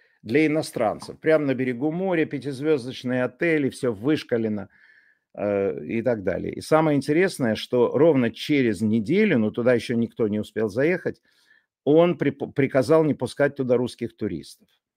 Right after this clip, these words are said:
И это не отменено. Но как бы, э, идем вперед во взаимоотношениях. Послушайте, вот это вот гениально абсолютно.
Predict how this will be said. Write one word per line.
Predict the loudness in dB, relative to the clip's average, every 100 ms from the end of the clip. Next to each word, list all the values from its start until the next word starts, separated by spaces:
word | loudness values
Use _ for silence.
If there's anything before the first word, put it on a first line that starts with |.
| _ _ _ _ _ 0
И | 4
это | 6 4
не | 2 0
отменено. | 2 2 4 2 -2 -10 _ _ _ _ _ _ _ _
Но | 2 4 8 8 8 6 -2 _ _ _ _ _ _ _ _
как | 4 4 4 -2
бы, | 4 6 6 2 -2 _ _ _ _ _ _ _ -10
э, | -6 -4 -4 -6 -8 -10 -12 -14 -16 -18 -20 -20 -20 -20 _ _ -2
идем | 4 8 8 8
вперед | -2 2 6 8 8 4 -2
во | -2 0
взаимоотношениях. | 0 0 0 -2 -4 -6 -4 -4 -6 -12 -2
Послушайте, | -2 -2 -6 -6 -14 -20 _
вот | 2
это | 4 4
вот | -4 -4
гениально | -6 0 0 0 -6
абсолютно. | -10 -14 -14 -16